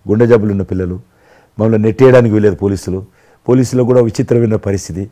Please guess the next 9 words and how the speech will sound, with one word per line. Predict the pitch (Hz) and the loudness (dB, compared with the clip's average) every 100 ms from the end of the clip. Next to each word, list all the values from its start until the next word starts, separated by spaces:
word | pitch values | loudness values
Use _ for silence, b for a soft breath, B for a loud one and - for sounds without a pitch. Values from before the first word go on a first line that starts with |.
| - | 0
ఆందోళన, | 120 135 117 101 | 2 4 2 0
ఉద్యమం | 104 135 117 | 2 2 2
చేస్తున్నాం | 104 - 90 87 | 0 -2 -8 -8
మేము, | 85 _ b b b _ - | -10 _ b b b _ -8
చాలా | 107 123 113 101 - 190 | 2 4 4 2 -6 -14
డెడ్ | 151 107 117 | 0 2 4
బాడీ | 123 | 4
పెట్టుకొని | 113 90 110 95 | 4 0 -2 -2
ఉన్నాం. | 87 85 | -4 -8